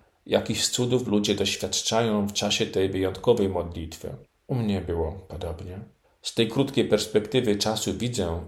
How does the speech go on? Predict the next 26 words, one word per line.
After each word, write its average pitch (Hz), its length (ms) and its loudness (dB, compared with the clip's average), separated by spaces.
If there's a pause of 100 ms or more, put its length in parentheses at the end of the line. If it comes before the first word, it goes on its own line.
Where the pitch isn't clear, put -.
jak 92 260 0
wiele 110 320 8
siły 131 320 2
dała 85 340 2
mi 82 100 -4
ta 92 180 -2
modlitwa 90 640 -2
do 92 200 4
przetrwania 101 640 -2
każdego 101 540 0
dnia 92 500 -4 (520)
i 101 200 4
dzielenia 107 580 4
trudu 110 320 -2
choroby 101 420 4
mojego 90 520 0
chłopaka. - 600 -8 (420)
Na 113 100 0
szczęście 131 640 4
cały 113 320 6
proces 113 440 4
leczenia 110 480 2
przebiegał 110 540 0
pomyślnie. 87 760 -4 (540)
Jestem 101 480 0
przekonana, 101 840 -2